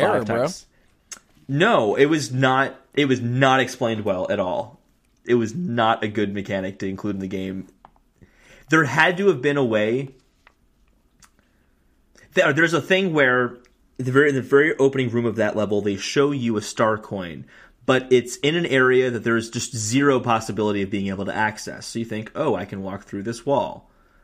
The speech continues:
Speaker 2: I try walking through the wall, then nothing happened. That's the room they're supposed to teach that to you. I didn't realize that you could walk through that wall until, like, my tenth attempt on the level. And then I'm like,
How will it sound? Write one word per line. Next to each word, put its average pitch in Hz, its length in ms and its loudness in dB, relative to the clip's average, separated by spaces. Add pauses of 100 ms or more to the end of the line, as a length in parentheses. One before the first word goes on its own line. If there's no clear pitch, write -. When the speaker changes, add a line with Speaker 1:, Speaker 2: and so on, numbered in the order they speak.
(120)
Speaker 2:
I - 120 -12
try 104 120 -4
walking 101 140 -4
through 117 80 -10
the 113 60 -10
wall, 160 300 -4
then 139 100 -2
nothing 120 240 -4
happened. 90 480 -8 (560)
That's 190 240 4
the 233 80 4
room 170 240 2
they're 160 100 -2
supposed 143 400 -2
to 120 80 -4
teach - 280 -8
that 151 200 -4
to 185 120 -2
you. 196 380 -2 (540)
I 160 160 6
didn't 185 300 0
realize 143 500 0
that 131 80 -4
you 123 60 -2
could 113 120 -6
walk 117 240 2
through 123 160 -4
that 107 240 0
wall 147 260 2
until, 127 220 -4
like, 110 200 0
my 104 120 -4
tenth 107 380 -8
attempt 95 300 -8
on 90 80 -12
the 73 60 -14
level. - 360 -18 (680)
And 131 140 2
then 147 120 4
I'm 143 80 2
like, 127 180 0